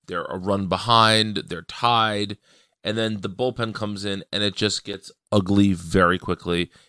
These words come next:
and there seems to be no way for them to stop the bleeding once the bullpen starts to let in a run or two. It's never just one run. You know, it's always, it always then snowballs into something so much bigger and so much uglier. And I know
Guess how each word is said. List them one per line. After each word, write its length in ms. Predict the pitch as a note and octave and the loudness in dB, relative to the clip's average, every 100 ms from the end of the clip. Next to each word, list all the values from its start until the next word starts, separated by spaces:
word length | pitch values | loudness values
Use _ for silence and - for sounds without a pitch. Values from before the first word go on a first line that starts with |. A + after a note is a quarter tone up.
| - | -4
and 180 | G2+ G#2 | 0 4
there 160 | G#2 G2 | 4 4
seems 380 | - A2+ G2+ | 2 2 0
to 80 | - | -2
be 200 | F2+ G#2 | -2 0
no 360 | F#2+ F#2+ G2 G2+ | 2 2 2 2
way 280 | F#2+ F#2+ F#2+ | 2 0 -2
for 160 | - | -4
them 220 | F#2+ F#2 | -6 -6
to 120 | F2 F2 | -6 -6
stop 500 | - - F#2+ F2+ - | -4 0 0 0 -4
the 100 | F#2 | -10
bleeding 580 | E2 F2+ F2+ F2 F2+ - _ _ | -6 -4 -4 -4 -8 -12 _ _
once 300 | F#2+ G2+ F#2+ | -4 -2 -2
the 120 | G2+ F2 | -6 -8
bullpen 540 | F2+ F#2 - F2 F2+ | -6 -8 -8 -10 -8
starts 340 | - F2+ G2+ - | -6 -6 -6 -10
to 80 | |
let 280 | F2 F#2 F2 | -8 -6 -6
in 140 | - F#2 | -8 -8
a 60 | |
run 180 | F#2+ F2 | -8 -8
or 80 | F2+ | -8
two. 320 | - B1+ E2+ _ _ _ _ _ _ _ A#2 | -10 -14 -14 _ _ _ _ _ _ _ -10
It's 140 | - | -2
never 220 | C#3+ C#3 | 0 2
just 180 | A2 F#2 | 0 -2
one 220 | G2+ F#2 | -6 -6
run. 300 | F#2 C#2+ A#1 - - - | -6 -8 -12 -18 -14 -2
You 80 | G#2 | 2
know, 120 | A2 | 4
it's 100 | A#2+ | 4
always, 240 | B2 A#2+ | 2 2
it 120 | - A2 | 0 2
always 420 | A2+ A2+ - - | 2 2 -2 -12
then 640 | G#2 F#2+ G#2 G2 F#2+ F#2+ - - | -20 -8 -2 -2 -2 -6 -8 -12
snowballs 760 | - - B2 A#2+ A2+ G2+ G2 | -10 -2 -2 0 0 0 -4
into 160 | G#2 G2 | -6 -8
something 400 | - G2 F#2+ F#2 | -8 -10 -10 -10
so 160 | - | -10
much 240 | F#2+ F#2 - | -10 -10 -10
bigger 380 | F#2+ F#2+ F#2+ - _ _ | -8 -6 -6 -8 _ _
and 160 | - F#2 | -8 -4
so 140 | G2+ | -2
much 180 | F#2 F#2+ - | -2 -2 -4
uglier. 480 | G2 F#2 F2 E2+ - _ _ _ - | -4 -2 -2 -4 -8 _ _ _ -8
And 140 | A#2 | -4
I 80 | B2+ | 0
know 420 | D3 D3 C#3+ A#2+ | 2 4 2 0